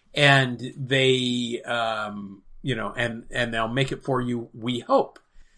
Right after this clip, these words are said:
So, um, here's, here's some examples. Um,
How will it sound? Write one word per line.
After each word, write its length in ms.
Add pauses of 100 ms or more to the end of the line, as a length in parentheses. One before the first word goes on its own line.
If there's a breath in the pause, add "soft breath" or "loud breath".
(160)
So, 760
um, 580
here's, 480
here's 280
some 160
examples. 720
Um, 460